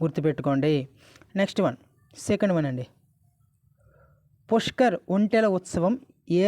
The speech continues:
రాష్ట్రానికి సంబంధించినది? So, మీరు ఉత్సవాల గురించి కూడా మనకు అడుగుతున్నాడు. So, గుజరాత్, మహారాష్ట్ర, రాజస్థాన్, పంజాబ్. ఒంటె అనేసరికి మనకి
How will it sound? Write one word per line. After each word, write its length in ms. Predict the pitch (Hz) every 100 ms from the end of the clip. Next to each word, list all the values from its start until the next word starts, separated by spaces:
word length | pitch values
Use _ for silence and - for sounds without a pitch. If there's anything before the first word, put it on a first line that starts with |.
| 196
రాష్ట్రానికి 540 | 185 170 - 165 220 -
సంబంధించినది? 720 | 165 165 165 160 156 151 160 151 - - -
So, 100 | - 214 208
మీరు 200 | 202 196 175 170
ఉత్సవాల 440 | 165 - 196 190 185 175
గురించి 260 | 170 147 147
కూడా 140 | 160 208
మనకు 180 | 208 190
అడుగుతున్నాడు. 600 | 143 139 135 127 127 131 147 151 131 - - -
So, 100 | - 190 139
గుజరాత్, 480 | 139 156 160 240 - _ _ - 143
మహారాష్ట్ర, 540 | 147 170 180 180 233 269 - _ 131
రాజస్థాన్, 580 | 135 139 165 - 196 262 269 -
పంజాబ్. 460 | 170 160 151 139 131 - _ - 175
ఒంటె 180 | 190 220
అనేసరికి 340 | 220 214 196 196
మనకి 220 | 190 175